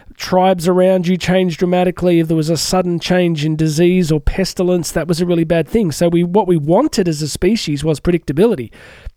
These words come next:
We wanted huge amounts of predictability. So it's almost as if our evolutionary journey has taken us along this path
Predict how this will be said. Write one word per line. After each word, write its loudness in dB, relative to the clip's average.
We 2
wanted 2
huge 4
amounts -2
of -4
predictability. -2
So 2
it's -4
almost 0
as 0
if 2
our 2
evolutionary 0
journey 2
has 0
taken -2
us -4
along -2
this -4
path -4